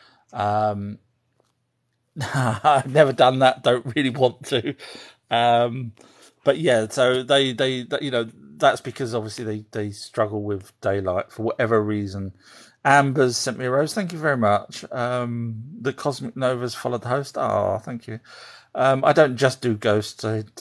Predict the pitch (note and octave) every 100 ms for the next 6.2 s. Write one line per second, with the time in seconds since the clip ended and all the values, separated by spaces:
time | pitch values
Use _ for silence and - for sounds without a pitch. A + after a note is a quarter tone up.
0 | - - G#2+ A#2 A2 A2+ - A2+ - C3
1 | - - - - _ _ _ _ C3+ C#3
2 | C3+ C3+ C3+ C3+ C3+ C3 C#3 A#2+ G2 F2
3 | _ _ _ _ _ _ _ _ - -
4 | _ C3 C3+ C3 B2 A#2 - F3 - D3
5 | B2+ D3 B2+ - B2 C3 C3 C3+ C3 -
6 | - -